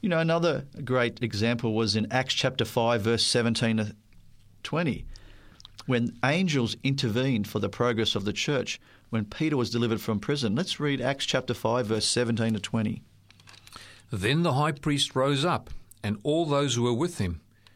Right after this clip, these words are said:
Speaker 2: which is the sect of the Sadducees, and they were filled with indignation,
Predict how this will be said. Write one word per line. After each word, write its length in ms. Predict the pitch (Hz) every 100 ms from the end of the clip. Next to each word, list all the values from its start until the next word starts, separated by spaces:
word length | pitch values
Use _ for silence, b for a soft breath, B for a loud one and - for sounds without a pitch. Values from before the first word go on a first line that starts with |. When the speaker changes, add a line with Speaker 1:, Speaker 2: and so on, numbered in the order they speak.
| b -
Speaker 2:
which 180 | 127 143
is 140 | 107
the 80 | 110
sect 320 | - 151 -
of 80 | 107
the 80 | 107
Sadducees, 840 | 156 165 143 - 98 90 - - - B B B B -
and 160 | 113
they 60 | 117
were 140 | 113
filled 560 | - - 190 196 196 151
with 200 | 143 160
indignation, 800 | 147 131 135 127 165 - 95